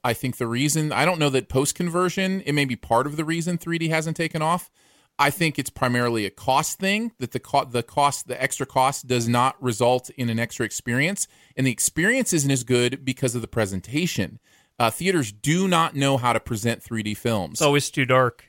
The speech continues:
Speaker 1: It's, yeah, and they're, they're, when you're, when you gotta put a pair of glasses on that darken the, you know,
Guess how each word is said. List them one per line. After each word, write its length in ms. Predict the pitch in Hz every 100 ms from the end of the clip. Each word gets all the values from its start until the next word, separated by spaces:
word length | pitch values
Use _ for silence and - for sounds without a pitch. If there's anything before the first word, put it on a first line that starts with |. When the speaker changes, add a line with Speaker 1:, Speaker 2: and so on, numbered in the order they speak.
| -
Speaker 1:
It's, 300 | 139 135 -
yeah, 420 | 160 190 262 147 -
and 160 | 180 180
they're, 300 | 185 185 208
they're, 300 | 165 170 196
when 160 | 156 160
you're, 220 | 190 240
when 240 | - 147 175
you 60 |
gotta 160 | 214 185
put 120 | 175
a 40 | 160
pair 160 | 160
of 60 | 139
glasses 400 | 127 147 - 135
on 100 | 123
that 140 | 107
darken 320 | 110 131 147 131
the, 180 | 113 -
you 120 | 113
know, 340 | 110 104 107